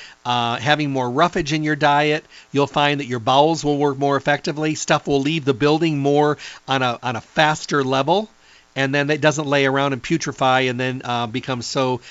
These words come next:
disgustingly rancid coming out through your skin, your breath, or your stool, or your urine.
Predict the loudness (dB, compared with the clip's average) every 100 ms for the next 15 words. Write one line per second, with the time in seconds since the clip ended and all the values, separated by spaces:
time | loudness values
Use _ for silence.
0 | -20 _ _ _ _ -18 -6 -4 0 0
1 | 0 -6 -4 -4 -2 0 -2 -4 -6 -6
2 | -6 -4 -4 -4 -6 -8 -4 -4 -2 -4
3 | -4 -4 -4 -6 -6 -6 -8 -6 -4 -4
4 | -4 -6 -4 0 2 0 -6